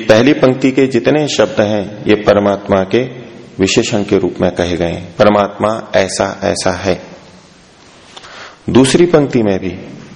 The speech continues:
एक शब्द और दिया परमात्मा के लिए, सुमित्रः। वो मित्र है,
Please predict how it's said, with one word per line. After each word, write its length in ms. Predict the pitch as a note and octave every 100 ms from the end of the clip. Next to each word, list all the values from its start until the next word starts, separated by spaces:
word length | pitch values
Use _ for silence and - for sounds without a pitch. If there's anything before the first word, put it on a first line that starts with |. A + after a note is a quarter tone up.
| - - - - - - - _ _ _ A#2
एक 160 | A2+
शब्द 280 | - G#2+ -
और 280 | - G#2 G2
दिया 220 | G2+ G2+
परमात्मा 520 | G2+ G2+ G2 F#2+ G2+ F#2+
के 160 | -
लिए, 220 | G2 A2+ D3 - - -
सुमित्रः। 760 | - G2+ F#2+ - - F#2 F#2 F2+ - - - - - - - - - - _ _ - _ - - _ _ _ -
वो 100 | G#2
मित्र 360 | A2+ - B2+
है, 180 | B2